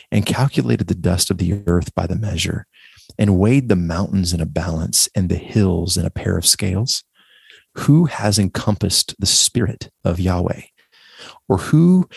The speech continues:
as his counselor has informed him? With whom did he take counsel?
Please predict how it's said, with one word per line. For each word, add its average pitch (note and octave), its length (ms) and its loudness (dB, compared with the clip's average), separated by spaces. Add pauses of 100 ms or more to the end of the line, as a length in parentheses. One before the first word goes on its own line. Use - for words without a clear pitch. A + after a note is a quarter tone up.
(360)
as F#2 240 0
his A#2+ 280 0
counselor G2+ 600 0
has F2+ 200 -4
informed G2+ 440 -2
him? - 340 0 (720)
With A#2+ 200 4
whom F3 340 2
did A2+ 180 2
he D3+ 420 -2
take - 380 -2
counsel? - 640 -2